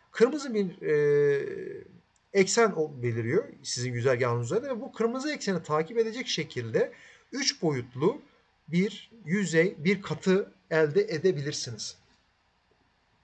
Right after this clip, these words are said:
Follow me kısaca bu işe yarar. Bu şekli siz istediğiniz gibi freehand de çalışabilirsiniz. Örnek veriyorum, mesela şöyle bir şeyler yapalım. Bu freehand çalışmanın içerisinde bir tane daire koyalım. Hatta bunun üçüncü boyutuna da biraz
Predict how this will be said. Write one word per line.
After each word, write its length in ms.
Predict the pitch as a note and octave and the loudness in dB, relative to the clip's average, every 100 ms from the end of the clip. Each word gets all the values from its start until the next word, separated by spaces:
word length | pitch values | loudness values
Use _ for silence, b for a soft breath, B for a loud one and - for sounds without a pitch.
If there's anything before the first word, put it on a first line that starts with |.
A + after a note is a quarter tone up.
| - - b b b - | -20 -20 b b b 2
Follow 380 | B3 C4+ A#3 | 10 10 10
me 60 | C#4+ | 2
kısaca 340 | - G#3 B3+ | 2 2 2
bu 100 | A#3 | 0
işe 120 | G3+ D3 | 2 2
yarar. 200 | C3 F#3+ | 2 0
Bu 80 | |
şekli 340 | - C4 - A3 | -2 -2 -4 -8
siz 240 | - B3 | -6 -8
istediğiniz 420 | G#3 - A#3+ A3 | -10 -6 -4 -4
gibi 120 | E3+ E3+ | -4 -4
freehand 520 | - G#3+ F#3+ G#3 G3+ | -2 2 2 2 -2
de 80 | C3 | -6
çalışabilirsiniz. 840 | B2 A2+ B2 A2 G#2+ - D3+ D3 | -6 -4 -4 -2 -4 -6 -8 -4
Örnek 320 | C#3+ C#3+ C3+ | -2 -2 -4
veriyorum, 180 | B2 B2+ | -6 -6
mesela 200 | A#2+ B2 | -8 -12
şöyle 320 | - C3+ B2+ | -6 -4 -4
bir 60 | A#2+ | -6
şeyler 260 | B2+ B2 | -6 -4
yapalım. 400 | A2+ G#2 - C#3 G#3+ _ _ _ _ b b b b - | -6 -8 -8 -8 -8 _ _ _ _ b b b b -10
Bu 80 | F#3 | -6
freehand 480 | - A#3 F#3 F3 | -2 2 2 2
çalışmanın 500 | - F3+ E3+ F3+ E3+ | 0 -2 -2 -4 -4
içerisinde 680 | F3 E3 C3 D3+ D#3+ F#3+ G#3+ | 0 0 0 -2 -6 -4 -2
bir 140 | G3+ - | -4 -4
tane 320 | C#3+ E3 D#3 | -4 -2 0
daire 340 | D3+ D#3 D3+ | 2 2 0
koyalım. 360 | B2 A2 A#2 - _ _ _ _ - - | -2 -6 -6 -10 _ _ _ _ -12 -8
Hatta 280 | D#3+ E3+ | 0 0
bunun 140 | D#3+ E3+ | 0 -4
üçüncü 340 | E3+ F3 E3+ | -6 -4 -2
boyutuna 420 | E3 E3+ E3 D#3+ | -2 -4 -2 -2
da 160 | C3 - - | -2 -6 -6
biraz 340 | A2 G#2 | -6 -8